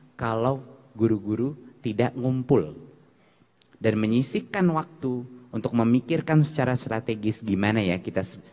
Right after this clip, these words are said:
jadi unit jadi tim yang lebih baik. Kayak tim sepak bola lah, Pak. <laughs> Kalau tim sepak bola nggak ngumpul dengan coachnya, nggak diberikan feedback, nggak ada usulan-usulan gimana strateginya, ya nggak bakal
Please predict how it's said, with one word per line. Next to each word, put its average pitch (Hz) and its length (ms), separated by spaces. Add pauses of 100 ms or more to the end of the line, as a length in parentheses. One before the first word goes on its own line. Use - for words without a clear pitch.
jadi 90 300 (260)
unit 113 460 (140)
jadi 92 280
tim - 180
yang 95 160
lebih 87 240
baik. 78 280 (2000)
Kayak 82 220
tim 98 140
sepak - 260
bola 101 240
lah, 107 140 (100)
Pak. - 40 (720)
<laughs> - 600
Kalau 101 160
tim 113 160
sepak 110 240
bola 117 240
nggak 113 240
ngumpul 131 640
dengan 107 240
coachnya, 120 560 (1500)
nggak 110 160
diberikan 113 400
feedback, 123 480
nggak 104 240
ada 110 80
usulan-usulan 117 720
gimana 113 320
strateginya, 110 640
ya 104 160
nggak 92 160
bakal 95 400